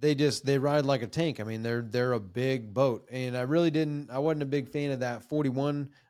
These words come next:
when they were getting into that larger era. So, like, they, they had a forty-one that had trips on it.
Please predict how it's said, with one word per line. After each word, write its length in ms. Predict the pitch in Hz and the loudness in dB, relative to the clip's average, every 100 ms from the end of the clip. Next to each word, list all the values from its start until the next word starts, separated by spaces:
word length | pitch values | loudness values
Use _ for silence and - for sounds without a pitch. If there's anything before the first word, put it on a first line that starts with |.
| _ | _
when 120 | 135 | -4
they 140 | 131 120 | -2 -2
were 120 | 117 | -4
getting 360 | 98 147 139 | -4 -2 0
into 340 | 143 156 143 165 | -2 -2 -2 0
that 220 | 151 135 | 2 2
larger 460 | 127 143 143 156 156 | 2 0 0 -2 0
era. 480 | 147 156 170 170 120 | 0 0 0 -2 -6
So, 240 | 143 131 | -2 2
like, 200 | 123 120 | 2 0
they, 340 | 120 117 120 - | -2 -2 -4 -8
they 100 | 143 | -2
had 140 | 147 143 | 2 2
a 40 | |
forty-one 500 | 127 165 160 160 170 | 0 0 2 2 0
that 80 | 147 | 0
had 200 | 131 120 | -2 -4
trips 380 | - 151 147 175 | -2 -2 0 -2
on 160 | 165 | -2
it. 140 | 180 | -2